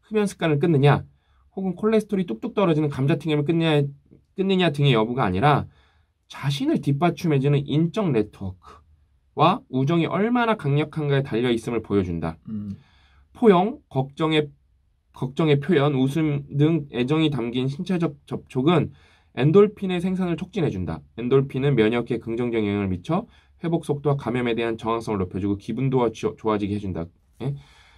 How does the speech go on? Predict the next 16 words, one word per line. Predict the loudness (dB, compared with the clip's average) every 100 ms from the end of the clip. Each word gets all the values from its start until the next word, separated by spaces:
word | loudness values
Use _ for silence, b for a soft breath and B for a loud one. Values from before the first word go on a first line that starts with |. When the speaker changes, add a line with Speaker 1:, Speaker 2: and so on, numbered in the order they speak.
| B
Speaker 1:
그는 | 2 6 8
이렇게 | 6 6 2
설명했다. | 0 2 0 0 0
이건 | 0
좀 | 0
중요해서 | -2 0 0 0
다 | 0
읽어드릴게요. | 2 4 2 2 0 -2 -6
Speaker 2:
음. | -12 -12 -10 -2
Speaker 1:
우정은 | 0 4 4 4 2 2 0
뇌에 | 2 4 6
새겨져 | 4 0 0 2
있는 | 2 2 0
자기 | -4 -2 0 0 0
보호 | 2 2 4
메커니즘입니다. | 2 -2 -4 -4 -6 -6 -4 -4